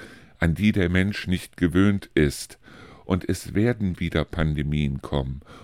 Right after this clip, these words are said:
Und dann werden die Leute wieder schreien, so nach dem Motto, nee, und da hat der Staat uns überhaupt nichts zu sagen. Und wir haben jetzt mit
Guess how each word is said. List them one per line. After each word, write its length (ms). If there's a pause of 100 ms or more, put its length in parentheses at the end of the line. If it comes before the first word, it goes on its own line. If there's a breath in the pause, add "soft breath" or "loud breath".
Und 140
dann 200
werden 340
die 140
Leute 500
wieder 280
schreien, 640
so 160
nach 180
dem 160
Motto, 340
nee, 240
und 220
da 100
hat 180
der 100
Staat 400
uns 180
überhaupt 420
nichts 300
zu 80
sagen. 360 (520 loud breath)
Und 180
wir 200
haben 340
jetzt 460
mit 340